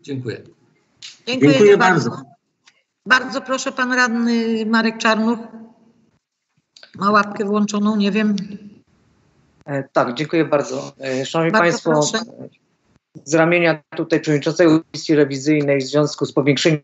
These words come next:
Speaker 4: składu, e, osobowego naszej komisji chciałbym bardzo serdecznie powitać, e, w naszych szeregach nowych członków. E, szanowni państwo, Komisja Rewizyjna na przyszły rok wyznacza sobie nowe cele i zadania. Obecnie opracowuje plan, e, prac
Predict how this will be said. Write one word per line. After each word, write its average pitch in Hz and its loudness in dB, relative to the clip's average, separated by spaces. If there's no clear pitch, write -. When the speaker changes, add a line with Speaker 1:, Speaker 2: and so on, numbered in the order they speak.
Speaker 4:
składu, 139 0
e, 127 0
osobowego 143 2
naszej - -4
komisji 135 -2
chciałbym 160 2
bardzo 151 0
serdecznie 151 -2
powitać, 143 -2
e, 131 0
w 120 -10
naszych 139 0
szeregach 139 2
nowych 147 0
członków. 143 0
E, 143 4
szanowni 180 -4
państwo, 151 2
Komisja 196 2
Rewizyjna 175 -6
na 165 -2
przyszły 170 -2
rok 170 2
wyznacza 160 0
sobie 151 -2
nowe 175 2
cele 165 -2
i 147 -6
zadania. 123 -4
Obecnie 170 -2
opracowuje 151 -4
plan, 151 0
e, 139 -2
prac 139 0